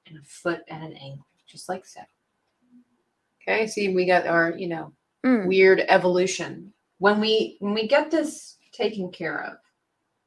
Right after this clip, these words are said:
Speaker 1: we're gonna then, like we did with the body, we're gonna fill it out like a little drumstick here.
Speaker 2: Ah, yes.
Speaker 1: You know, and then we're just gonna add some little feet. So we, we got something,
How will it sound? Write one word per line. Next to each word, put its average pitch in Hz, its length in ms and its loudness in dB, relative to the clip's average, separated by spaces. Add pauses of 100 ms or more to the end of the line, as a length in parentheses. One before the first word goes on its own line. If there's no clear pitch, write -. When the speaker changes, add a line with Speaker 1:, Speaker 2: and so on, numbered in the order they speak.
(760)
Speaker 1:
we're 175 160 -2
gonna 185 220 0
then, 170 300 -2
like 170 200 -2
we 170 100 2
did 165 140 -2
with 160 100 -10
the 175 60 -6
body, 196 420 6
we're 180 140 -6
gonna 151 180 -8
fill 185 320 -4
it 175 80 0
out 170 260 2
like - 140 -16
a 160 40 -8
little 160 160 -6
drumstick 165 600 -6
here. 180 480 -8 (3000)
Speaker 2:
Ah, 214 260 4
yes. 196 540 -8 (500)
Speaker 1:
You 180 120 -14
know, 139 240 -10
and 175 120 -8
then 202 100 -8
we're 294 80 -8
just 320 180 -8
gonna 294 220 -8
add 220 240 -12
some 202 300 -10 (1400)
little - 120 -16
feet. - 340 -12
So 240 80 -4
we, 269 160 -4
we 294 100 -2
got 294 220 2
something, 214 480 -6